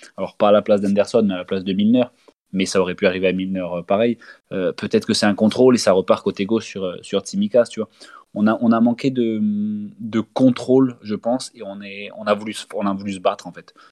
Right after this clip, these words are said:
Je pense qu'on a voulu se battre et qu'on a perdu, là, on a perdu cette bataille, tout, tout bêtement. Et tu perds la bataille à Chelsea, euh, généralement, tu perds le match. Donc, euh,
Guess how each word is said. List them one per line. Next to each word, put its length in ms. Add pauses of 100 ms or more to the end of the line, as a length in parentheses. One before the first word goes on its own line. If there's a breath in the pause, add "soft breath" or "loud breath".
(180)
Je 80
pense 180
qu'on 120
a 80
voulu 220
se 60
battre 400
et 80
qu'on 200
a 80
perdu, 360
là, 160
on 40
a 80
perdu 280
cette 160
bataille, 300
tout, 160
tout 80
bêtement. 420 (280 soft breath)
Et 100
tu 100
perds 200
la 60
bataille 360
à 40
Chelsea, 440
euh, 340
généralement, 420
tu 100
perds 140
le 80
match. 240
Donc, 160
euh, 100